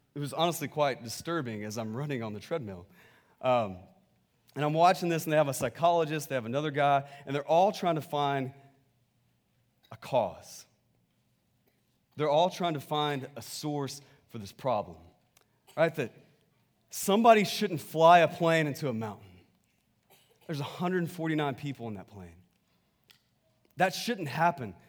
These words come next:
C N N, these guys are debating this, and the psychologist is talking about clinical depression, that potentially he had had that and was diagnosed with that way before, and they still hired him as a pilot. I don't know if you've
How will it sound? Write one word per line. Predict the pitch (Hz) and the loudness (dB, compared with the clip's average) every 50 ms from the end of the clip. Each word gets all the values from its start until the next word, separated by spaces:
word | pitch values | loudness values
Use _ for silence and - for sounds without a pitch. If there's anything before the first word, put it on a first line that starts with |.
| _ _ | _ _
C | - - - - 196 185 | -10 -8 -6 -2 0 0
N | 175 170 | 2 2
N, | 170 165 165 156 | 2 0 0 -2
these | 151 139 127 | -2 -4 -2
guys | 143 151 147 135 127 | 0 0 0 0 -2
are | 131 | -6
debating | 120 117 110 131 135 143 139 139 135 | -8 -8 -6 -6 -4 -4 -4 -4 -4
this, | 135 135 131 131 - | -4 -4 -6 -6 -8
and | 135 127 | -8 -8
the | 120 | -8
psychologist | 113 - 143 135 - 139 156 151 165 170 160 139 131 139 123 - - - - - - - | -6 -4 -6 -6 -4 -2 0 0 0 0 -2 -2 -4 -6 -8 -10 -12 -16 -20 -20 -18 -14
is | - 123 - | -12 -12 -12
talking | - - 160 156 160 160 156 147 | -6 -4 -2 -2 -2 -2 -4 -4
about | 143 127 131 127 120 - - - - - - | -2 0 2 2 0 0 -4 -10 -20 -20 -10
clinical | - 165 160 160 160 - 160 147 | -4 -2 -2 -2 -2 -4 -6 -6
depression, | 131 120 - - 131 120 117 - - 113 107 107 104 | -6 -8 -6 -4 -4 -4 -4 -6 -10 -10 -10 -8 -8
that | 104 104 104 - | -8 -10 -10 -12
potentially | - 123 - 175 165 151 - 151 139 131 | -16 -10 -6 -6 -6 -4 -4 -6 -6 -4
he | 139 139 | -2 -2
had | 135 131 123 117 - - - - _ _ _ _ _ _ _ _ _ _ _ - | -2 -2 -2 -4 -8 -16 -20 -20 _ _ _ _ _ _ _ _ _ _ _ 4
had | 160 165 170 175 170 147 | 8 10 10 10 8 6
that | 143 147 147 151 | 4 4 4 4
and | 139 135 | 4 0
was | 127 117 | -2 -2
diagnosed | 113 139 127 120 113 135 160 175 170 - | 2 2 2 2 2 2 0 0 0 -2
with | 165 151 - | -6 -4 0
that | 160 151 147 143 143 139 - | 2 2 2 2 0 -2 -6
way | 123 135 156 170 185 | -2 0 2 2 2
before, | 185 151 139 - - 135 131 127 127 123 | 0 -2 -6 -8 -8 -6 -4 -2 -2 -2
and | 120 120 | -2 -4
they | 117 | -6
still | 113 - - 160 | -8 -6 -6 -6
hired | 135 - - 143 147 151 156 147 | -8 -4 0 2 2 2 2 0
him | 147 139 | -2 -4
as | 135 127 104 | -4 -4 -8
a | 113 | -10
pilot. | - - 147 143 139 139 135 135 | -8 -2 0 2 2 2 0 -2
I | |
don't | 135 143 | -4 -6
know | 135 | -6
if | 127 113 | -8 -8
you've | 117 117 107 | -10 -14 -14